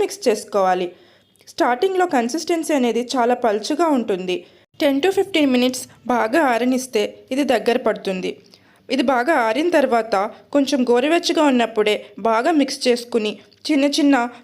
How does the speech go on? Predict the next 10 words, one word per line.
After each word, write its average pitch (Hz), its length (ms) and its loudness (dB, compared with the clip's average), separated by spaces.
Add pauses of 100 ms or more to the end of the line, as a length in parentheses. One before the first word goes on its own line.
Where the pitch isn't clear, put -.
లడ్డూల్లా 247 480 2 (100)
చుట్టుకోవాలి. 190 600 0 (560)
లడ్డూలు 254 480 2
చుట్టుకునేటప్పుడు 247 840 0 (240)
లడ్డూలు 240 400 2
విడిపోతుంటే 240 720 -2 (240)
కొంచెం 262 340 0
పాలు 247 380 0
తడుపుకుంటూ 220 680 -2 (200)
లడ్డూలు 262 340 0